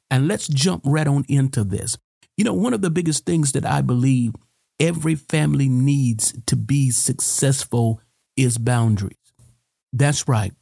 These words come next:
boundaries. Now, I know that many people don't talk about the whole issue of boundaries, you know,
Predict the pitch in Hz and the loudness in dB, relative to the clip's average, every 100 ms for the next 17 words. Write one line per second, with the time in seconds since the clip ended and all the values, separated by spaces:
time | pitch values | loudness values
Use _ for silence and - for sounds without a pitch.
0 | _ _ _ 110 123 113 107 - - _ | _ _ _ 0 2 2 0 -2 -14 _
1 | _ _ _ _ _ _ _ _ - 110 | _ _ _ _ _ _ _ _ -6 -2
2 | 139 160 170 160 139 131 151 151 139 127 | 0 0 0 0 -2 0 0 0 0 -2
3 | 123 127 - _ _ _ _ 113 143 - | 0 -2 -4 _ _ _ _ 0 0 0
4 | - 165 160 131 127 120 127 113 151 139 | -2 -2 -2 -2 -2 -2 -2 -2 0 -2
5 | - 147 156 - 123 120 110 _ _ _ | 0 -2 -2 -2 0 0 -2 _ _ _
6 | 127 113 127 143 143 135 117 113 107 - | -4 -2 -2 0 0 0 0 0 -2 -6
7 | _ _ _ _ _ - 123 - 117 | _ _ _ _ _ -2 -2 -2 -4